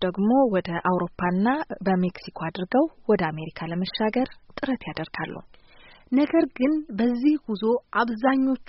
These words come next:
Speaker 2: ካሰቡበት አገር ሳይደርሱ እንደ መሸጋገሪያነት ባረፉበት አገር ተይዘው ለብዝበዛ፣ ለእስራት፣ ለግዳጅ ስራና ለመታገት ይዳረጋሉ። በደቡብ ኢትዮጵያ አድርጎ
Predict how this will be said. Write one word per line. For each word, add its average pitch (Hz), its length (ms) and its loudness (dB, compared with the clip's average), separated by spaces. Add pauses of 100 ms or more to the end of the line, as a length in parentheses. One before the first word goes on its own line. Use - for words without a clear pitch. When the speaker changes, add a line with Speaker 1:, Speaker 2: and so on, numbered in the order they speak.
Speaker 2:
ካሰቡበት 196 760 -6
አገር 175 300 -6
ሳይደርሱ 208 520 -2 (240)
እንደ 214 280 -2
መሸጋገሪያነት 240 1000 -2
ባረፉበት 196 760 0
አገር 175 300 -6
ተይዘው 180 420 -2 (480)
ለብዝበዛ፣ 202 540 -2 (300)
ለእስራት፣ 220 760 -4 (100)
ለግዳጅ 208 600 -2
ስራና 175 440 -4 (180)
ለመታገት 175 640 -6
ይዳረጋሉ። 165 600 -2 (600)
በደቡብ 190 400 2
ኢትዮጵያ 190 440 -4
አድርጎ 180 320 -4